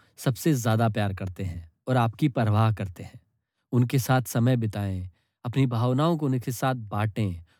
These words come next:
और उनसे सलाह लें। वो आपको इस मुश्किल दौर से गुजरने में मदद कर सकते हैं। चौथा कदम,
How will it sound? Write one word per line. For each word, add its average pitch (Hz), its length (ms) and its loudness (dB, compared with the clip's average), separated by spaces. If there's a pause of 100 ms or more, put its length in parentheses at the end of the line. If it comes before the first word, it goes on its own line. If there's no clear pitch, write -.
(120)
और 127 60 2
उनसे 147 320 4
सलाह 113 400 2
लें। 82 200 -6 (720)
वो 147 120 4
आपको 131 640 0
इस 165 180 -2
मुश्किल 135 380 0
दौर 123 280 -2
से 147 200 -2
गुजरने 123 480 0
में 113 280 -2 (280)
मदद 139 260 4
कर 113 140 2
सकते 104 340 -6
हैं। 82 200 -8 (840)
चौथा 160 340 4
कदम, 82 300 -6